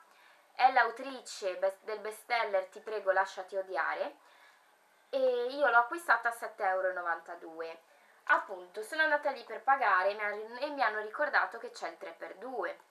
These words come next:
Quindi cosa fai? Non prendi il terzo libro? Solo che io mi ero prefissata di, eh, pagare solo un tot, anche perché erano, è quello che mi era rimasto più o meno del, del Cosmoprof. Questi li ho acquistati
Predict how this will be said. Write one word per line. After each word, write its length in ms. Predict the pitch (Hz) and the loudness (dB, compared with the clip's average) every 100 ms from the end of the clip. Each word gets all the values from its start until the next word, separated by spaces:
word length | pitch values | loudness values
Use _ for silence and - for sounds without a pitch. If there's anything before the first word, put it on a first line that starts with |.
| _ _ | _ _
Quindi 240 | 240 208 | -14 -12
cosa 260 | 190 190 190 | -8 -6 -6
fai? 340 | - 240 262 | 6 8 8
Non 160 | 262 247 | 4 -6
prendi 260 | 226 220 208 | -6 -10 -10
il 60 | |
terzo 320 | 208 202 - | -8 -10 -10
libro? 460 | 214 262 214 220 254 - - - _ _ | -12 -12 -6 -6 -6 -10 -20 -20 _ _
Solo 300 | - 320 311 | -4 -2 0
che 100 | 320 | -2
io 180 | 269 | -4
mi 120 | 262 254 | -2 -2
ero 140 | 233 | -2
prefissata 640 | 294 302 339 - 226 226 | -4 -8 -10 2 2 2
di, 300 | 226 233 240 _ | -4 -6 -18 _
eh, 540 | 196 185 175 175 - - _ _ _ _ _ _ | -2 0 -4 -8 -12 -18 _ _ _ _ _ _
pagare 480 | 294 277 214 196 202 | 4 10 10 8 2
solo 300 | - 208 196 | -8 -4 -4
un 120 | 196 | 0
tot, 580 | 190 160 - - 180 - _ _ _ _ | 0 0 -4 -10 -8 -8 _ _ _ _
anche 320 | - 262 254 | 2 2 -6
perché 560 | - 285 - 214 190 - | -4 -4 -4 -6 -6 -6
erano, 560 | 220 202 202 196 185 | -2 0 2 2 0
è 160 | 185 226 | -2 -6
quello 220 | 233 226 | -6 -8
che 160 | 214 202 | -8 -8
mi 120 | 196 | -2
era 120 | 190 | -2
rimasto 720 | 190 185 170 175 - 175 170 170 | -2 0 -2 -2 -14 -12 -12 -12
più 120 | 190 | -12
o 20 | |
meno 300 | 170 165 165 | -12 -12 -12
del, 300 | 160 160 160 160 160 160 - _ | -10 -12 -8 -6 -6 -6 -16 _
del 220 | - 214 | -6 -4
Cosmoprof. 640 | - 170 160 165 - 185 180 | -2 -2 -2 -4 -8 -8 -8
Questi 320 | 214 214 226 | -10 -12 -10
li 80 | 196 | -4
ho 60 | 175 | -4
acquistati 840 | 226 214 - 175 170 - 190 | -4 -16 0 2 2 -4 -16